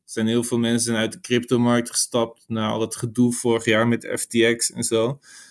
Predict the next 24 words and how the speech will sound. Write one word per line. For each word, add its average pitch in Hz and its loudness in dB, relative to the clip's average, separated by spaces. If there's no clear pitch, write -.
Eh, 123 4
maar 123 4
Tether 160 4
gaat 123 -2
gewoon 120 0
dit 120 -4
jaar 120 4
enorm 123 2
omhoog. 123 -2
Er 123 -2
worden 123 2
heel 135 2
veel 131 -2
van 127 -4
die 123 0
munten 120 -2
die, 113 -2
eh, 113 -4
die 117 -2
worden 110 0
uitgegeven. 123 0
Het 113 -2
is - -4
met 123 2